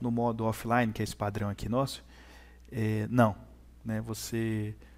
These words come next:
você, você vai colocar uma senha, eu vou até dar uma pesquisada, né? Antes de te responder com toda certeza, mas regra geral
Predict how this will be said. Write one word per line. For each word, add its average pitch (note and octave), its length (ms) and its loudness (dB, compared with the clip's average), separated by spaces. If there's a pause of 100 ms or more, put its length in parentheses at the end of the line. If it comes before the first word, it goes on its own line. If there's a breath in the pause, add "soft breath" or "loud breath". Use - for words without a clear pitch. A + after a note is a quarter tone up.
(360 soft breath)
você, A#2 260 -6 (200)
você - 220 -2
vai B2 100 2
colocar C3 340 0
uma B2 160 2
senha, C3+ 560 2 (320)
eu D#3+ 80 0
vou G#3+ 100 2
até A#3+ 200 4
dar A#3+ 100 4
uma A3 80 6
pesquisada, A#2 800 6
né? D#3 180 2 (160)
Antes C3 240 2
de C3+ 80 0
te B2 140 4
responder B2 420 0
com B2+ 140 -4
toda C#3+ 240 2
certeza, G#2+ 560 2
mas D#3 280 4 (300 loud breath)
regra E3+ 640 10
geral A2+ 580 4